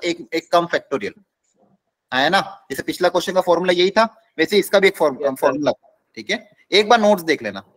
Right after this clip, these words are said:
Speaker 1: ठीक है?
Speaker 2: ओके sir।
Speaker 1: इसके, इसके अलावा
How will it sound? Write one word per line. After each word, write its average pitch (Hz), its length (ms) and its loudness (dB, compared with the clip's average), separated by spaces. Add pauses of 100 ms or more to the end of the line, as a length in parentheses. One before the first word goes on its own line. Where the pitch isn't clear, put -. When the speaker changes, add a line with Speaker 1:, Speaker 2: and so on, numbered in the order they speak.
(880)
Speaker 1:
ठीक 127 100 -14
है? 202 260 -8
Speaker 2:
ओके 143 280 -2
sir। 127 100 -6 (1700)
Speaker 1:
इसके, 453 1200 -4
इसके - 180 0
अलावा 185 360 6